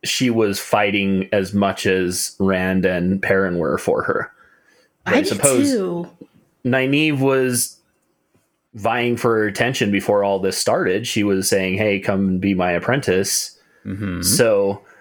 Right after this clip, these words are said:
Speaker 1: you know, getting the attention from one of the boys would also fall as kind of a jealousy point on her. And later in the episode, she shows a lot of jealousy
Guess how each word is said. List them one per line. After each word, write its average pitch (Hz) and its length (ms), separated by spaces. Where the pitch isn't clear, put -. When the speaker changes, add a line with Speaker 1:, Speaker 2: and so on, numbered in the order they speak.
Speaker 1:
you 113 160
know, 101 280
getting 120 260
the 110 100
attention 110 420
from 104 120
one 107 120
of 101 100
the 98 80
boys 107 340
would 95 160
also 98 600
fall 98 320
as 87 120
kind 104 200
of 95 80
a 92 60
jealousy 104 440
point 95 260
on 90 120
her. 113 240
And 120 280
later 139 360
in 123 40
the 120 140
episode, 117 560
she 120 160
shows 107 280
a 107 40
lot 98 220
of 92 80
jealousy 95 760